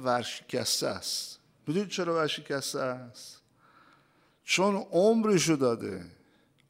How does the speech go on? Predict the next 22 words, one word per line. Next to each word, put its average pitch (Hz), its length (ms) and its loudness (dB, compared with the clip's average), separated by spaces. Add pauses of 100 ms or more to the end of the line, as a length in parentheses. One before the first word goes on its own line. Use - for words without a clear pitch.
عمری 208 400 4
که 180 180 -2
دیگه 190 520 6
جایگزین 170 1120 4
نداره. 180 720 4 (1500)
ها، 156 120 6
وقت 233 220 8
چه - 260 4 (200)
برسد 247 580 4
به 214 100 8
ما 202 340 6
که 226 160 0
مثلاً 180 420 4
فرض 180 280 6
کن 185 100 0
ممکنه 165 500 0
بیست 147 520 4
سالمون 107 600 2 (140)
مثل 117 360 2
سالهای 104 480 2
گذشته 92 580 -8
باشه، - 360 -10